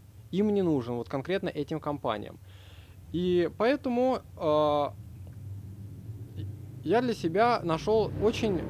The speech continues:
э, хороший вариант, и благодаря этому варианту я сейчас в Америке. А вариант заключается в следующем. Поступить в относительно недорогой, д-, можно даже сказать, очень недорогой, э, университет в Силиконовой долине, Херган Юниверсити.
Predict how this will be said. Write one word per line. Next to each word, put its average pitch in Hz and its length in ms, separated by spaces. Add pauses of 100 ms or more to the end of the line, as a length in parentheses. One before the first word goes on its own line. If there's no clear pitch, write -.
(120)
э, 147 220
хороший 180 420
вариант, 160 540 (1040)
и 180 60
благодаря 196 420
этому 190 240
варианту 196 360
я 165 40
сейчас 185 340
в 175 60
Америке. 156 640 (440)
А 139 120
вариант 240 240
заключается 214 440
в - 40
следующем. 135 480
Поступить 190 600
в 151 260
относительно 180 640
недорогой, 160 800 (800)
д-, 139 260
можно 202 280
даже 185 120
сказать, 175 320
очень 165 440
недорогой, 156 640
э, 131 180
университет 170 760
в - 20
Силиконовой 185 520
долине, 127 440
Херган 202 260
Юниверсити. 139 880